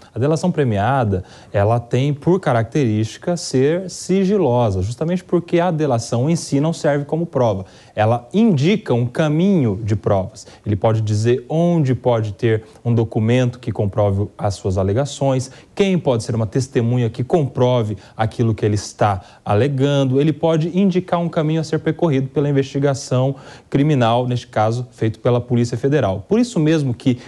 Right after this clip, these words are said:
com essa característica do sigilo, é importante que se preserve esse sigilo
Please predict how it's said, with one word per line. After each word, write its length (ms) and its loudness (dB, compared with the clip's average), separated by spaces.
com 100 -2
essa 160 0
característica 720 -2
do 220 2
sigilo, 880 0
é 100 0
importante 600 0
que 180 0
se 200 -6
preserve 800 0
esse 160 -4
sigilo 480 0